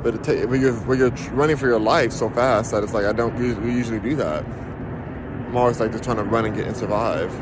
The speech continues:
So this time I may play with that. I'm not, like, looking to win, but if I do win, that'll be awesome. But I think I'm just going to see if I can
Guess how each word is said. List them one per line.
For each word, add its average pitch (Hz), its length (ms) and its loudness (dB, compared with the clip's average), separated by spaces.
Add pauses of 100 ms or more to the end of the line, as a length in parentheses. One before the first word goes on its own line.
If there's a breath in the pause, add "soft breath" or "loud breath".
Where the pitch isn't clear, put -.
(380)
So 104 160 0
this 120 160 0
time 123 200 -2
I 113 60 -2
may 107 220 -2
play 104 240 -2
with 104 160 -4
that. 110 320 2 (560 loud breath)
I'm 120 100 -4
not, 120 240 2
like, 107 200 0
looking 127 340 -2
to 147 100 0
win, 151 480 0
but 113 120 -2
if 104 60 -2
I 113 60 2
do 135 220 2
win, 131 140 2
that'll 113 120 0
be 101 100 -2
awesome. 123 540 -2 (680 loud breath)
But 104 180 0
I 101 100 -4
think 107 140 -4
I'm 107 140 -2
just 104 180 -6
going 101 240 -4
to 98 420 -4
see - 240 -6
if 101 120 -4
I 98 100 -2
can 98 560 -8